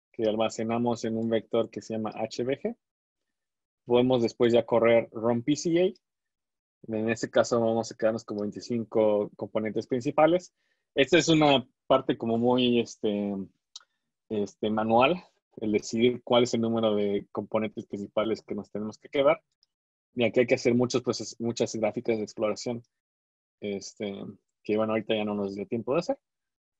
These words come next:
pero eso lo hacemos no con todos los genes, sino solo con los altamente variables. Una vez que tenemos los componentes principales y que creamos una, una tablita morada en nuestro objeto de single cell experiment,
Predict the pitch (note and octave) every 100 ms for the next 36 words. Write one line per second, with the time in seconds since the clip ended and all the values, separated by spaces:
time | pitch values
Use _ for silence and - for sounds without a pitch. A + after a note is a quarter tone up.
0 | _ - A2 G#2+ G#2 G2+ _ _ - A#2
1 | A2+ C3 B2 A#2+ C#3+ C3 C3 B2+ _ -
2 | B2+ C#3 D3+ C3 D3+ D3 E3+ E3+ F3+ C#3
3 | B2 B2 C3+ C3 C3 B2+ B2+ A#2+ A#2+ B2
4 | B2 - _ A2 A2 A2+ A2 G#2+ A2 G2+
5 | - - - - _ _ _ _ _ _
6 | _ _ _ _ _ - C3 C3+ C3 C3+
7 | C3+ C3 C3 B2 - A#2+ G#2+ A#2 A#2+ B2
8 | - B2 B2 B2+ B2 D3 - A2 - A2
9 | F#2+ G#2+ G#2+ A2+ A2+ A#2 A2 A#2+ - G#2
10 | A2 - G#2+ G#2 G#2+ A2+ C3+ _ G#2+ G2+
11 | _ A2 - A2 A2+ G#2 G2+ - A#2+ A#2+
12 | A#2+ A#2+ - C3+ B2